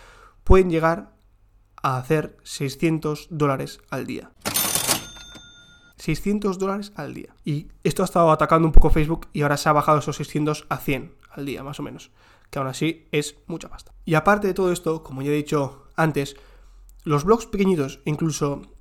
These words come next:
algunos más grandes, lo que quieren es tus clics, lo que quieren es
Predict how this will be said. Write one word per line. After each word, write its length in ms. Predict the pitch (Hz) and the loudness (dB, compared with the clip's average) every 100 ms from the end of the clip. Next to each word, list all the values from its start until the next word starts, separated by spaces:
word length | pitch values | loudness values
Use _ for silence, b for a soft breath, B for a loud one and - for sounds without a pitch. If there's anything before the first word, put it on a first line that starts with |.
| - | -2
algunos 280 | 151 202 196 | 2 4 4
más 160 | 175 | 4
grandes, 380 | 170 170 170 - b b b b - | 2 0 -2 -8 b b b b -12
lo 100 | - | -6
que 100 | 139 | -4
quieren 240 | 139 165 160 | 0 2 2
es 220 | 165 - - - | 0 -4 -20 -8
tus 180 | 139 - | -6 -2
clics, 400 | 180 196 - - - | -2 -2 -6 -14 -8
lo 120 | 143 | -8
que 80 | 139 | -6
quieren 180 | 151 | -6
es 240 | 156 - | -6 -8